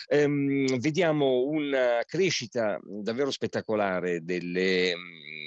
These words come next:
del sostegno per il partito di estrema destra dell'A F D, che in vista anche delle elezioni amministrative che si svolgeranno a settembre raccoglie il quarantadue per cento dei consensi, il doppio rispetto a quattro anni fa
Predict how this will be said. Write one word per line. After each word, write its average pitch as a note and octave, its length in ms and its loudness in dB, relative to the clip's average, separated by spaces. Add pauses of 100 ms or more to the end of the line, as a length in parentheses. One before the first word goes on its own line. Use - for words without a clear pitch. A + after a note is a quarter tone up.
(1300)
del F#2 120 2
sostegno G#2 580 2
per F2+ 180 0
il F2+ 200 0
partito G#2 340 -2
di F#2+ 80 -2
estrema F#2+ 320 0
destra F2 420 0
dell'A F2 420 0
F - 140 -6
D, B2+ 240 2
che A2+ 340 0 (280)
in G#2+ 160 -2
vista C3 260 0
anche A#2+ 220 0
delle F2 220 0
elezioni B2 280 -2
amministrative G#2 680 -2
che G2 80 -6
si F#2+ 140 -2
svolgeranno G2 600 -2
a F#2 60 0
settembre F#2 680 -2
raccoglie G#2 600 0
il A2 260 -2
quarantadue B2+ 920 -2
per - 200 -6
cento E2+ 420 -6
dei D#2+ 160 -2
consensi, E2 560 -2
il F#2+ 160 0
doppio G2 460 0
rispetto E2+ 420 -4
a - 100 -4
quattro E2+ 380 -4
anni G2+ 220 4
fa E3+ 200 2